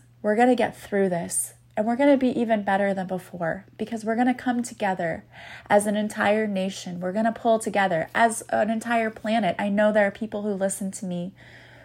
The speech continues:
who live outside the United States. We're gonna come together as an entire planet, and we're gonna help one another.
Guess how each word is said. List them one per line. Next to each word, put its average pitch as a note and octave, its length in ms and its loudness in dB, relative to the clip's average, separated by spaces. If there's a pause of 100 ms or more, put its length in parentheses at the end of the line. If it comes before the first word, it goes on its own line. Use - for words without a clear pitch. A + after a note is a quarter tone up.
(100)
who A#3+ 100 4
live G#3 160 6
outside G3 520 2
the G3+ 60 -4
United F#3 380 0
States. - 500 -2
We're A3+ 140 4
gonna B3+ 240 2
come B3+ 280 -2
together F3+ 640 -4 (500)
as G#3 220 6
an A3 80 2
entire G3 520 2
planet, F3 640 -6 (760)
and F#3+ 80 -6
we're G#3+ 100 4
gonna A#3+ 200 4
help A#3 380 -2
one F#3+ 140 0
another. F3 560 -2